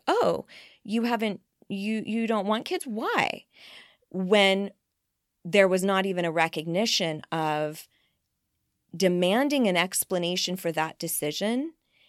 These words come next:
is already the problem. So after many times speaking my truth, being an absolute dick about it,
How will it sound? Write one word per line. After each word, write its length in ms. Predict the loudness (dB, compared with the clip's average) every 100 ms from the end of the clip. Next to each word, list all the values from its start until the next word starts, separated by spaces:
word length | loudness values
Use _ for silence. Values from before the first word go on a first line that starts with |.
| _ _ _
is 160 | 2 4 2
already 680 | 4 4 4 4 2 -2 -6
the 60 | -12
problem. 560 | -4 -2 -2 -6 -12 -16 _ _ _ _ -20 -20 -10
So 500 | 4 6 8 4 0 2
after 520 | 2 2 0 0 -4 _ -4
many 520 | 4 8 8 8 4
times 640 | 2 4 4 4 2 0 -4
speaking 500 | -2 -2 0 0 2
my 140 | 2
truth, 360 | 2 0 0 0
being 200 | 0 2
an 80 |
absolute 560 | 2 2 0 -2 -2 0
dick 240 | 2 2
about 280 | 2 2 2
it, 220 | 2 0